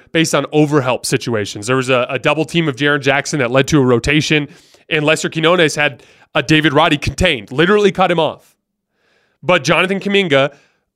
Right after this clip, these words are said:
strong side corner, for whatever reason, just decided to double team David Roddy, even though Quinones did not need help. And there was a quick, easy kick out to the corner to Jacob Gilyard, who made a three.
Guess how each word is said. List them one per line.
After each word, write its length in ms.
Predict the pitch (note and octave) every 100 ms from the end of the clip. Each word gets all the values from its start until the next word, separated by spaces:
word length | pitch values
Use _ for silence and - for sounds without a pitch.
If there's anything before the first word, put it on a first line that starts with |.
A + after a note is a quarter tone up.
| _ -
strong 460 | - F#3+ F#3+ A3
side 280 | - G#3+ A3+
corner, 320 | - G3+ D3+
for 180 | C#3+ E3
whatever 320 | D#3 F#3 G#3+
reason, 360 | G#3 F3+ D#3+ D#3
just 220 | D3+ D3
decided 460 | D#3+ F3+ F3 E3+ D3
to 80 | D#3
double 400 | A#2+ D#3+ G3 D#3+
team 260 | D#3 B2+
David 260 | A#2+ A#2 A2
Roddy, 420 | A2 G2 G#2+ E3 _
even 240 | - D3+ F3
though 380 | E3+ D#3+ D3 -
Quinones 340 | F#3 E3 D#3
did 120 | - D3+
not 240 | C#3+ D3+
need 120 | D3
help. 400 | C3 G#3 D3 - _ _ _ -
And 140 | E3+
there 60 | E3+
was 120 | D3+
a 40 | C#3+
quick, 280 | - G3+ F#3+
easy 260 | E3+ D3
kick 220 | D3+ E3+ D#3+
out 160 | D3
to 80 | -
the 80 | C#3
corner 320 | E3 D3+ C#3
to 180 | C#3+ C#3
Jacob 320 | C3+ C3+ C3
Gilyard, 360 | B2+ C3 B2+ B2
who 60 |
made 180 | A#2+ A#2+
a 40 |
three. 260 | A#2 G#2+